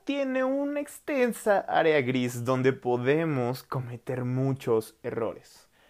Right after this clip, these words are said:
En la Biblia lo dice, "Todo te es permitido, pero no todo te conviene". Y guau, una frase muy impactante. A mi gusto, el hacer todo lo que quieras no significa que esté bien,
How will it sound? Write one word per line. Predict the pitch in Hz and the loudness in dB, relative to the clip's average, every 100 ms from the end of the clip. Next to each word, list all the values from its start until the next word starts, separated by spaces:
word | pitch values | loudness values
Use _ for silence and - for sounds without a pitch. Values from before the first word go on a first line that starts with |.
| _ _ - | _ _ -6
En | 120 | 0
la | 113 | 2
Biblia | 113 110 110 | 2 2 2
lo | 120 | 2
dice, | 202 220 113 - - _ _ _ | 0 -2 -6 -8 -20 _ _ _
"Todo | 160 165 165 156 - | 6 8 6 2 2
te | 135 | 0
es | 135 | 0
permitido, | - 120 110 104 143 139 139 139 - _ | -2 -2 -2 0 2 4 4 0 -4 _
pero | 123 110 | 0 0
no | 104 107 | -4 -10
todo | - 123 123 117 113 | 0 2 4 2 -2
te | 101 | -4
conviene". | 104 101 92 - - _ _ _ _ _ _ _ | -4 -4 -6 -8 -20 _ _ _ _ _ _ _
Y | 127 | 2
guau, | 135 240 196 113 - | 6 8 8 4 0
una | 160 214 226 | 0 4 4
frase | 226 190 190 202 | 6 4 4 0
muy | 170 165 180 196 196 | 2 2 4 4 2
impactante. | 190 185 135 - 143 117 143 - _ _ _ _ | 0 -2 -4 -2 0 -2 -6 -12 _ _ _ _
A | 127 | -4
mi | 143 185 | 0 0
gusto, | 180 214 185 117 107 - _ _ _ - | 2 0 0 0 -2 -4 _ _ _ 2
el | 135 131 | 6 6
hacer | 131 160 147 | 4 2 2
todo | - 110 131 | 2 4 4
lo | 180 185 | 4 2
que | 196 | -4
quieras | 240 247 143 - | 0 4 4 4
no | 139 147 | 0 0
significa | - 190 175 - 214 147 | 0 -2 -2 -2 -2 0
que | 123 | -2
esté | 110 113 | -4 -2
bien, | 107 101 104 | -2 -2 -6